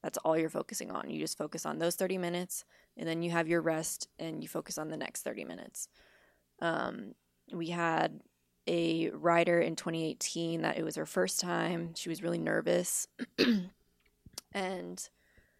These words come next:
um, at the starting line in Oceanside, he kinda, like, pulled her aside and basically, like, gave us <laughs> our thesis statement. And he was just like, "You know, you just gotta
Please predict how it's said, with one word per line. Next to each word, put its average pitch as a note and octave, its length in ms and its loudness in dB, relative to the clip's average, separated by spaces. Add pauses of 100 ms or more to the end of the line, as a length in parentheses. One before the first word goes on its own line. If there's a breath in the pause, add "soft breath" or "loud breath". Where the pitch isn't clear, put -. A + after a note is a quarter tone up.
(440 soft breath)
um, F2+ 640 0 (1300)
at F#3 300 4
the E3 380 0
starting F#3 320 4
line D#3+ 160 -2
in D#3+ 60 -4
Oceanside, D#3+ 640 -4 (340)
he E3+ 180 -8
kinda, - 220 -4
like, - 180 -6
pulled - 180 -4
her G2 60 -4
aside - 480 -2
and - 180 -10 (560)
basically, E3+ 360 -4
like, E3+ 180 -2 (140)
gave - 220 0
us - 440 -4 (320 loud breath)
<laughs> - 340 -18
our E3 140 4
thesis D#3+ 340 -2
statement. - 440 -8
And A#2+ 100 -2
he F3+ 80 -2
was D3+ 160 -8
just - 180 -10
like, G2+ 240 -6
"You D#3+ 80 -10
know, D#3+ 120 -10
you D#3 100 -12
just F#3 160 -12
gotta - 180 -4